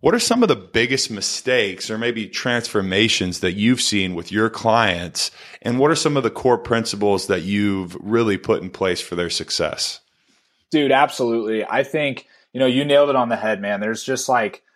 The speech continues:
Speaker 2: so much. I mean, everybody's, like, a personal trainer nowadays. I feel like, you know, you go on, you go on any social media platform. So it's very, I would say it's a very much so, like,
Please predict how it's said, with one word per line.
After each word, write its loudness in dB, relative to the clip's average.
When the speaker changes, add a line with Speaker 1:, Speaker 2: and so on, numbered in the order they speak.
Speaker 2:
so 2
much. -2
I -4
mean, -6
everybody's, 2
like, 0
a -8
personal -8
trainer -4
nowadays. -4
I -2
feel -6
like, -4
you -8
know, -6
you -8
go -6
on, -2
you -6
go 6
on 6
any 0
social 0
media -2
platform. -4
So -2
it's -6
very, 2
I 2
would 4
say 4
it's 0
a -2
very 2
much -2
so, 0
like, -2